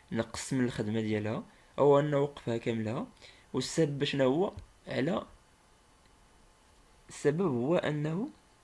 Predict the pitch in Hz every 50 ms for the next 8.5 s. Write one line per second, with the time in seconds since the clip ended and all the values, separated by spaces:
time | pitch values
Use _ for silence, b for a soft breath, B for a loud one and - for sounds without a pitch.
0 | _ _ - - - _ - - _ - - - - - - - B B B B
1 | - - - - - 151 147 135 131 131 - 143 156 165 185 170 143 139 165 175
2 | 175 185 - 175 156 160 160 160 - - - _ - _ - - - 139 135 135
3 | 135 - - 147 160 180 185 180 165 156 156 147 139 117 113 110 - - 127 -
4 | - B B B B B B B B B - - - - - 92 78 65 - -
5 | - - - - _ _ - - - - - - - - - - - - - -
6 | - - - - - - - - - - - _ - _ _ - - _ - -
7 | - - - - - - - _ - 113 120 135 175 175 185 175 165 - - -
8 | 143 147 151 156 151 151 160 285 339